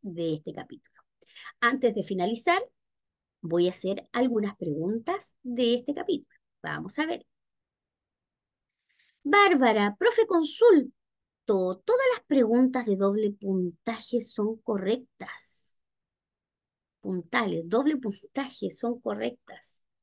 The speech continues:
O sea, deberían, ojalá nunca se equivoquen en preguntas de doble puntaje. Les recuerdo, las preguntas de doble puntaje en su examen corresponden a velocidad, sistema de retención infantil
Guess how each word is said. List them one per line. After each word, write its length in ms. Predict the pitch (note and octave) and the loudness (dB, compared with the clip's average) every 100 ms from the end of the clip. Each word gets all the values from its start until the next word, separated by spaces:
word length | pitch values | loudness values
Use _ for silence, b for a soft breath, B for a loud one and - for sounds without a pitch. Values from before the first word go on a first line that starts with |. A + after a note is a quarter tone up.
| _ _ _ _ | _ _ _ _
O 80 | F3 | -8
sea, 160 | F3 | -4
deberían, 680 | F3 E3 D#3+ F#3+ C#4 E4+ F4 | -2 -2 -2 -2 0 2 0
ojalá 280 | G3+ F#3+ G3+ | -4 -2 0
nunca 340 | A3 B3 C#4+ | 2 0 -2
se 140 | E4 E4+ | -4 -2
equivoquen 560 | D#4+ D4 D4 E4 G4+ | 2 2 2 2 2
en 100 | F4+ | 2
preguntas 480 | D4+ D4+ D4 E4+ E4 | 2 -2 0 -2 -2
de 100 | D4 | -2
doble 260 | D4 D4+ C#4+ | 0 0 0
puntaje. 440 | D4+ D4+ F#4+ - | -2 -4 -6 -2
Les 140 | F3+ F3+ | -2 -2
recuerdo, 680 | F#3+ G3 E4 A3+ D#3 D3+ _ B B B - | -4 0 0 0 -6 -10 _ B B B -4
las 200 | A#3 A3+ | -4 0
preguntas 480 | A#3 A#3+ F4 F4 | 0 2 0 0
de 120 | C#4 A#3 | -2 2
doble 340 | C4 D4 D4+ | 4 4 2
puntaje 720 | A3+ G#3+ F#3+ - D4 C#4+ F3+ | 0 -4 -4 -6 -6 -6 -6
en 100 | E3 | -6
su 140 | E3 G3+ | -6 -8
examen 500 | - C4+ B3+ C#4+ C#4+ | -6 -2 2 2 0
corresponden 840 | A3 F#3 - A3+ A#3 A#3+ B3+ B3+ _ | -4 -6 -6 -2 0 2 0 -2 _
a 280 | F4 C#4+ - _ _ _ _ _ | -2 -2 -6 _ _ _ _ _
velocidad, 840 | F#3 G#3 D#4+ F4 F4 F#4 F#4+ E4+ - _ _ _ _ | -4 2 4 4 2 -2 0 -6 -8 _ _ _ _
sistema 720 | - - C#4+ C#4+ - F#4+ G4 F#4 | -20 4 4 4 -2 0 2 2
de 100 | D4 | 2
retención 480 | C#4+ B3 A#3 A#3+ | 2 0 0 0
infantil 500 | A3 G#3 F3 A#3 D#4 | 0 -2 -6 -2 0